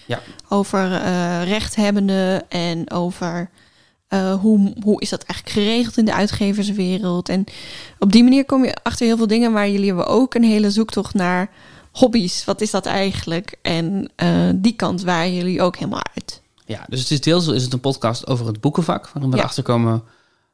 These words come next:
Speaker 1: hoe boeken nu gemaakt worden, hoe, eh, online winkels werken, dat soort dingen. Het is deels is het een podcast over internetcultuur en internet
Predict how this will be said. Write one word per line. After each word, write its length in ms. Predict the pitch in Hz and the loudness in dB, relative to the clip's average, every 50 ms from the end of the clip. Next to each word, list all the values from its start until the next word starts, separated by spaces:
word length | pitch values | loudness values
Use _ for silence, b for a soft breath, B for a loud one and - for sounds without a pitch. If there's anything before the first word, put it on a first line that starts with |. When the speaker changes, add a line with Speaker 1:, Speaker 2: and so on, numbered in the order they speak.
| b _ | b _
Speaker 1:
hoe 340 | - - 117 113 139 147 139 | -10 -6 0 2 2 2 4
boeken 280 | 127 139 135 123 127 117 | 4 2 2 4 4 4
nu 140 | 123 120 113 | 4 4 2
gemaakt 380 | - 113 117 117 117 117 - | 2 0 0 0 -2 -2 -2
worden, 400 | - 117 113 110 110 113 110 - - - 127 | -2 0 0 0 0 -2 -4 -6 -6 -6 -2
hoe, 480 | 120 120 127 123 120 117 110 107 - - - | 0 2 2 2 2 0 0 -2 -4 -4 -4
eh, 320 | - 120 120 117 117 120 117 | -4 -2 -2 0 -2 -4 -4
online 360 | - 135 135 131 123 123 127 120 | 0 2 4 4 4 4 4 2
winkels 340 | 120 117 117 117 113 - | 2 0 0 -2 -4 -4
werken, 340 | - 117 110 107 104 - 113 | -2 -2 -4 -4 -6 -6 -6
dat 140 | 113 117 - | -6 -6 -6
soort 140 | - 147 - | -6 -4 -2
dingen. 260 | 165 160 170 180 180 B B B B B B B B | 0 0 0 0 -2 B B B B B B B B
Het 180 | B 131 127 - | B -6 -4 -2
is 60 | 135 | 0
deels 220 | 135 156 165 165 | 2 2 2 4
is 60 | 156 | 2
het 100 | 143 127 | 0 0
een 80 | 131 123 | 0 -2
podcast 380 | - 131 - 127 117 123 - - | -2 -2 -2 -2 -2 -2 -2 -2
over 220 | 135 127 127 - | -2 -2 0 2
internetcultuur 1500 | 147 147 175 196 185 165 151 147 - - - _ _ _ _ _ _ - 170 147 135 - - 139 135 131 123 123 - | 4 4 4 4 4 2 2 0 -4 -6 -10 _ _ _ _ _ _ 0 0 0 0 0 2 4 4 6 4 4 2
en 280 | - 135 127 123 98 - _ | 2 0 0 0 -2 -4 _
internet 840 | - - - 135 127 139 131 123 120 113 113 - - - - - | -8 -4 -2 -2 0 0 0 0 0 -2 -4 -6 -8 -10 -10 -10